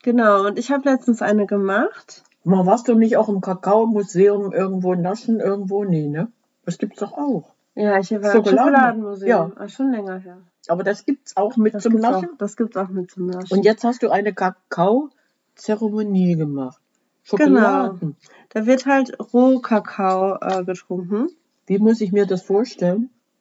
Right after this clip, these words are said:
Speaker 1: Ich wollte ja gerade erzählen.
Speaker 2: Oh, gut.
Speaker 1: Ähm. <laughs>
Speaker 2: Ja, bin neugierig.
Speaker 1: Da wird halt Rohkakao getrunken, aber halt in einem besonderen Rahmen. Also es ist nicht so einfach so dieses schnell weg,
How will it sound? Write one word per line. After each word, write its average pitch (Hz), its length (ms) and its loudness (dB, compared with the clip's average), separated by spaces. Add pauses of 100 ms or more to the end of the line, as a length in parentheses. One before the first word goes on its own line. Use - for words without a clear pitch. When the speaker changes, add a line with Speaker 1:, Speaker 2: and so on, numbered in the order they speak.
(560)
Speaker 1:
Ich - 280 -20 (220)
wollte 254 300 -6
ja - 20 -2
gerade 247 260 -8
erzählen. 233 320 -6
Speaker 2:
Oh, 254 240 0 (360)
gut. 453 340 4
Speaker 1:
Ähm. 214 360 4
<laughs> - 40 6 (1160)
Speaker 2:
Ja, 202 140 2
bin 208 240 2
neugierig. 185 520 2 (440)
Speaker 1:
Da 226 140 -6
wird 240 160 0
halt 240 180 0
Rohkakao 226 600 -2
getrunken, 226 580 -4 (760)
aber 240 280 2
halt 247 240 2
in 226 220 0
einem 226 140 -2
besonderen 220 720 0
Rahmen. 208 800 -2
Also 202 260 0
es 202 140 -6
ist 226 200 -8
nicht 226 220 0
so 220 120 -8
einfach 208 420 -6
so 208 140 -2
dieses 196 380 -4
schnell 208 380 -2
weg, 247 300 -4